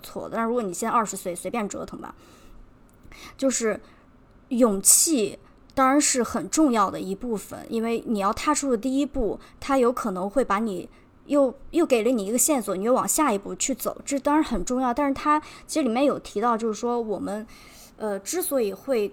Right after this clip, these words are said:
对一个工作感到倦怠，就很，可能很大程度还是你，嗯，对自己的这种热情可能，或者对自己的这个喜好，在现阶段还是没有搞得很清楚。所以说这个倦怠，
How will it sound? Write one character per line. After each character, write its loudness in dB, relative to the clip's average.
对 2
一 -4
个 0
工 0
作 2
感 -4
到 -2
倦 0
怠， -4
就 0
很， -4
可 -4
能 2
很 2
大 0
程 -6
度 0
还 -4
是 -2
你， -6
嗯， -8
对 2
自 0
己 -2
的 -8
这 0
种 0
热 6
情 -2
可 -10
能， -8
或 -2
者 -2
对 2
自 -4
己 2
的 -4
这 -4
个 0
喜 2
好， -2
在 -2
现 0
阶 2
段 0
还 -8
是 -4
没 -4
有 -2
搞 -4
得 -8
很 -8
清 0
楚。 -10
所 2
以 4
说 6
这 0
个 0
倦 0
怠， 0